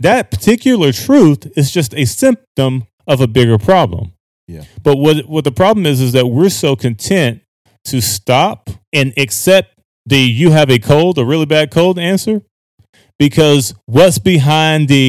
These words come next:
Speaker 1: you may have H I V
Speaker 2: Mm-hmm.
Speaker 1: curtain is too scary. And this is what happens when it comes to these issues and,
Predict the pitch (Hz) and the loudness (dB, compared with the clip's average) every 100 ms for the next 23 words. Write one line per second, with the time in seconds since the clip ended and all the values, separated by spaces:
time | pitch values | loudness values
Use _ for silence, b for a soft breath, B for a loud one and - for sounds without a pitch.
0 | 123 107 151 165 165 151 151 131 170 - | 0 2 2 4 4 6 4 2 0 2
1 | 156 135 139 196 247 - 101 208 214 233 | 2 4 4 4 0 -2 0 2 2 0
2 | - _ 147 104 - 147 - 135 107 85 | -4 _ 0 2 2 0 2 2 2 -2
3 | - _ _ - 131 127 165 190 143 151 | -8 _ _ -2 2 4 4 2 2 2
4 | 131 139 135 131 113 127 123 131 123 123 | 2 0 0 0 2 0 0 -2 -2 -2
5 | - 113 117 135 120 120 110 120 117 101 | -2 0 2 2 0 0 0 0 2 0
6 | 110 117 110 107 104 | 0 -2 0 0 -4